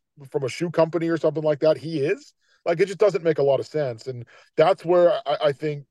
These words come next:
a lot of this leads back to, is that original ru-, ruling where you went from N C double A players not being able to be compensated at all. Like, they couldn't even do autograph signings where, where they advertised their own name behind it. They couldn't,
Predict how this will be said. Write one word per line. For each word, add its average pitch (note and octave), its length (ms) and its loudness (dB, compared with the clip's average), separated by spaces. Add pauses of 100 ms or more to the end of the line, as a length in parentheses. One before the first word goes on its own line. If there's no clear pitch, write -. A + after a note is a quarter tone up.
(280)
a C#3 80 2
lot D3 280 6
of D#3+ 80 -2
this D#3 160 -6
leads D3+ 180 -4
back C#3+ 280 0
to, A2+ 120 -8
is G#2 80 -10
that C3 160 0
original D3 440 -4
ru-, D3 260 -4 (100)
ruling D3 420 -4
where C3+ 300 -2 (380)
you E3 100 -10
went E3+ 240 -4
from D3+ 240 -4
N E3 140 -6
C F3 120 -12
double D#3+ 220 2
A D3+ 100 0
players C#3 480 -2
not D3+ 200 -4
being F3 140 -12
able E3+ 120 -6
to D3 60 -12
be C3 80 -14
compensated C#3 640 -2
at A2 40 0
all. B2 400 0 (200)
Like, C#3+ 100 -4
they A3 100 4
couldn't G#3+ 280 -10
even D#3+ 240 -8
do D3+ 180 -6
autograph C#3 580 2
signings G#2 520 -8 (240)
where, D#3 220 4
where C#3+ 260 4
they D3 180 2
advertised D3+ 540 0
their D3 180 2
own D3 220 -4
name D3+ 480 -8
behind B2 400 -4
it. G#2 80 -20
They F3 140 -4
couldn't, F3+ 340 -2